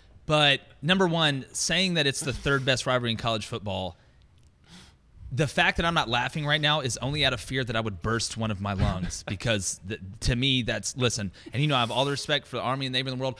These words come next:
Speaker 2: Mm-hmm.
Speaker 1: but, and, and it's a great game. It's a great part of, of college football,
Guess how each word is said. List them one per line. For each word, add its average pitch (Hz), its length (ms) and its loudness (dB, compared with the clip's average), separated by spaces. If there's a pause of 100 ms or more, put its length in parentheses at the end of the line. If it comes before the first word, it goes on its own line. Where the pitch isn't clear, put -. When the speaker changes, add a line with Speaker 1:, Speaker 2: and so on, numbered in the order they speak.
(120)
Speaker 2:
Mm-hmm. 107 160 -4
Speaker 1:
but, 123 380 2
and, 113 160 -2
and 120 140 0
it's - 100 -2
a 135 60 -2
great 156 300 2
game. 135 340 0
It's 113 100 -4
a 123 60 0
great 131 260 2
part 139 260 0
of, 117 60 -2
of 113 240 0
college 120 240 -4
football, 110 420 -4